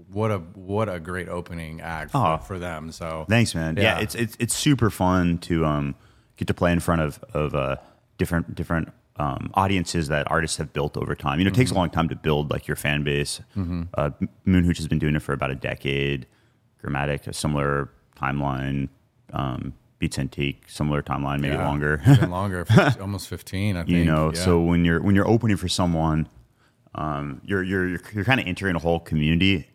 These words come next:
Speaker 2: of, like, all these references and values and,
Speaker 1: Yeah.
Speaker 2: like, and, um, and so I, I think about that a lot, you know, like, I, I, I try to, like,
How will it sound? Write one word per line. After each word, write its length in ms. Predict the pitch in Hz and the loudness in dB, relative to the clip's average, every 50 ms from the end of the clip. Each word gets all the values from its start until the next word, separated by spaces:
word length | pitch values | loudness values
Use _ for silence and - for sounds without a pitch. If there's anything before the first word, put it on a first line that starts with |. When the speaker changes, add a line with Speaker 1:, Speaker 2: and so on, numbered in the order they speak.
| _ _ _ _ _ _ - | _ _ _ _ _ _ -2
Speaker 2:
of, 180 | - 82 76 - | -2 -2 0 0
like, 160 | 73 78 76 - | -2 -4 0 2
all 140 | 90 90 | 2 4
these 260 | 87 85 85 - - 78 | 4 2 0 0 -2 -4
references 560 | 73 - - 87 85 - - 80 78 76 76 | -6 -6 -6 -8 -8 -6 -4 -4 -4 -2 -4
and 120 | 76 76 | -4 -2
values 680 | 71 67 76 87 82 80 71 - - 67 - - - - - | 0 0 0 2 0 0 -2 -2 -4 -4 -4 -4 -4 -4 -4
and, 180 | - 73 73 | -2 -2 0
Speaker 1:
Yeah. 80 | 71 80 | 0 -2
Speaker 2:
like, 280 | 78 78 80 - - _ _ _ _ _ _ _ _ _ _ _ _ - | -2 -4 -6 -10 -18 _ _ _ _ _ _ _ _ _ _ _ _ -12
and, 300 | - 73 71 69 71 69 | -8 -6 -6 -4 -2 -2
um, 380 | 71 67 65 64 65 - - - _ _ _ _ _ _ _ _ _ - | -2 -2 -2 -2 -4 -6 -8 -10 _ _ _ _ _ _ _ _ _ -4
and 100 | - - | -2 2
so 80 | - 98 | 2 2
I, 140 | - - 92 | 4 4 2
I 20 | 95 | 2
think 200 | - 147 135 - | 2 0 0 2
about 200 | 87 85 80 - | 0 0 0 0
that 120 | - - | -2 -2
a 40 | 71 | 0
lot, 300 | 71 73 69 65 - - | 2 2 2 0 0 -2
you 60 | 78 78 | -4 -2
know, 120 | 78 78 76 71 | 0 0 0 0
like, 140 | 69 73 73 | 0 -2 -4
I, 180 | 67 - - - - - | -4 -6 -6 -8 -8 -6
I, 120 | - 73 - - | -4 -4 -2 -2
I 80 | 80 | -4
try 300 | 82 - - 82 80 76 | -4 -2 0 2 2 2
to, 180 | - - - 71 | 0 -2 -4 -2
like, 300 | 73 71 71 - - | -2 -2 -2 -4 -6